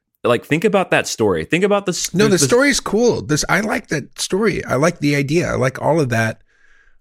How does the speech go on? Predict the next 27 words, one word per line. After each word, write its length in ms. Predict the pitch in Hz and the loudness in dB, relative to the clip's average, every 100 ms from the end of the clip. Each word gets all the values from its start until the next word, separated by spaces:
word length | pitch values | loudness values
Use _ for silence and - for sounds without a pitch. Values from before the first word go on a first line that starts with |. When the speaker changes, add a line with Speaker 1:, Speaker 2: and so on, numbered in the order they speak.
| - | -6
Speaker 2:
I 60 | |
just 200 | 131 170 | -4 -2
don't 160 | - 170 | -2 -2
like 200 | 170 - | -4 -4
the, 240 | 147 101 - _ - | -6 -6 -12 _ -6
I 60 | |
don't 200 | 147 160 | -4 -4
like 160 | 160 156 | -4 -2
the 100 | 147 | 0
way 140 | 135 | 2
they're 140 | 123 110 | 0 -2
doing 360 | 104 120 147 | -2 -4 -4
it. 160 | - - | -8 -2
Speaker 1:
But 160 | 151 139 | -2 0
telling 320 | 143 160 196 | 0 2 2
it 140 | 160 - | -2 -2
through 600 | 139 135 127 120 - - _ _ - | 2 2 2 2 -2 -8 _ _ -20
her 440 | - 139 131 123 113 | -4 0 2 2 0
world, 640 | 104 107 120 107 95 87 | 0 2 4 4 2 0
and 140 | 85 | -4
her 240 | 92 110 107 | -2 -2 0
world 320 | 98 107 104 | 0 -2 -4
keeps 200 | - - | -12 -10
changing 460 | - 101 107 101 | -6 -4 -2 -4
from 180 | 92 85 | -6 -6
these 200 | 82 85 | -6 -6
decades, 840 | 80 80 - 80 64 57 - - | -4 -4 -2 -6 -6 -8 -14 -18